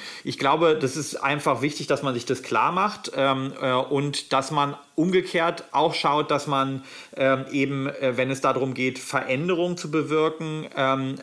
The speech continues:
äh, ebenso Allianzen, eine Öffentlichkeit, äh, eine Meinung, äh, bilden muss, äh, um Dinge verändert zu bekommen.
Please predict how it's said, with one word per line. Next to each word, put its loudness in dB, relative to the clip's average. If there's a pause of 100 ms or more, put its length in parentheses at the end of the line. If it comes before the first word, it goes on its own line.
äh, 0
ebenso 2
Allianzen, 0
eine -2
Öffentlichkeit, -2
äh, -2
eine 0
Meinung, 0
äh, 4
bilden 0
muss, -2
äh, 4
um 0
Dinge 0
verändert -2
zu -8
bekommen. -2